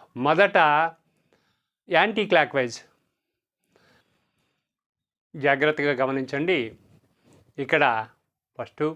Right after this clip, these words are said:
మొదటగా ఇక్కడ పెట్టి అహ, అం,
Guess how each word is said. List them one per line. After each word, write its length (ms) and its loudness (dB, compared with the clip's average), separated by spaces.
మొదటగా 460 0
ఇక్కడ 260 -8
పెట్టి 300 -2
అహ, 160 2
అం, 140 -2